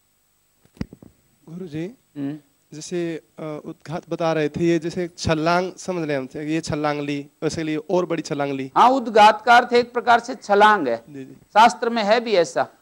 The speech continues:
Speaker 1: छलांग।
Speaker 2: छलांग जैसा अर्थ है। कई अर्थ हैं, उनमें से एक अर्थ प्रारंभ है और एक है दचका। जैसे गाड़ी चलती है तो कहीं गड्ढे में दचका लगता है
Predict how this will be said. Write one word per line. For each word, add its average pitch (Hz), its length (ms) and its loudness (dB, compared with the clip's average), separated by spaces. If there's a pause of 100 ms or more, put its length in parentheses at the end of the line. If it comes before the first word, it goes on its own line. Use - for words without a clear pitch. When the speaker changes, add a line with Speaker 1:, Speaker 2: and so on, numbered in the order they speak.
Speaker 1:
छलांग। 143 340 -16 (400)
Speaker 2:
छलांग 208 360 4
जैसा 202 400 2
अर्थ 185 220 2
है। 123 200 -2 (1900)
कई 226 180 0
अर्थ 247 220 6
हैं, 226 180 0
उनमें 240 340 -2
से 233 200 4
एक 240 120 0
अर्थ 233 140 2
प्रारंभ 214 540 4
है 196 260 2 (540)
और 214 180 6
एक 233 300 4
है 208 720 6 (180)
दचका। 208 640 4 (560)
जैसे 202 260 0
गाड़ी 208 300 6
चलती 214 400 -2
है 208 100 2
तो 208 140 -6
कहीं 190 240 -4
गड्ढे 202 280 2
में 185 240 -8
दचका 208 400 4
लगता 196 340 2
है 190 320 2